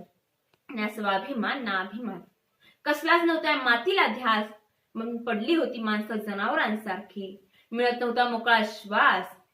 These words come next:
तेव्हा माझ्या राजानं अफजलचं पोट आणि शाहिस्तेचं बोट छाटून भगवा फडकवला दिल्लीपर्यंत थेट. ओ शेठ,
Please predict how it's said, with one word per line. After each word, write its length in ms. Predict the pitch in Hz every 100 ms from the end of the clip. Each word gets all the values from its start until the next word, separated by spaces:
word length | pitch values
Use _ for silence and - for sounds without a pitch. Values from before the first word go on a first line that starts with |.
| _ _
तेव्हा 180 | 247 240
माझ्या 240 | 233 226
राजानं 500 | 220 208 247 262 226 381 -
अफजलचं 500 | 202 - 277 - 254
पोट 340 | 269 262 254
आणि 120 | 233
शाहिस्तेचं 540 | 226 233 226 240 220 208
बोट 260 | 240 220
छाटून 360 | 240 214 214 202 - - -
भगवा 320 | 247 233 262 262
फडकवला 400 | 233 240 240 233
दिल्लीपर्यंत 720 | 196 202 269 370 277 240 220
थेट. 420 | - 247 208 208 - _ -
ओ 100 | 339 285 -
शेठ, 480 | - 233 226 220